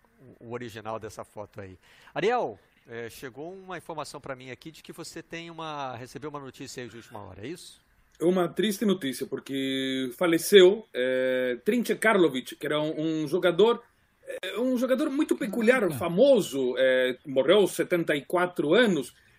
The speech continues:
Speaker 2: é, e ele morreu, é, não por coronavírus, hoje a gente pensa que, é,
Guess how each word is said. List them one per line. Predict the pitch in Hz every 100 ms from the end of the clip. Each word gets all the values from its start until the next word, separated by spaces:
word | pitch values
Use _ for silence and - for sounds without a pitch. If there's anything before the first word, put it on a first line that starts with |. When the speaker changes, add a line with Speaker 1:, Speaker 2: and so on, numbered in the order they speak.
| _
Speaker 2:
é, | 151 175
e | 180
ele | 254
morreu, | 240 202 247 269 240
é, | 202 196 196 190 185 185
não | 170 277 349 - _
por | 151 -
coronavírus, | 143 139 139 139 135 156 240 190
hoje | 180 160
a |
gente | 127 143 -
pensa | 143 139 131
que, | 110 123 113 110 - _ _
é, | - 92 98 104